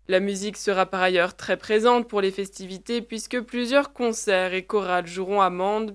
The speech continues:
puis dans la cathédrale Notre-Dame et à Saint-Privat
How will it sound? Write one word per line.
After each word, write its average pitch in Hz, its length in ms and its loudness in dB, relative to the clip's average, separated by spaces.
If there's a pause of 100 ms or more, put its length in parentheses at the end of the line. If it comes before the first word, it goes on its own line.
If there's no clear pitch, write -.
puis 240 160 -6
dans 202 120 2
la 185 100 0
cathédrale 185 500 -4
Notre-Dame 220 720 2
et 226 140 4
à 233 100 8
Saint-Privat 226 680 -2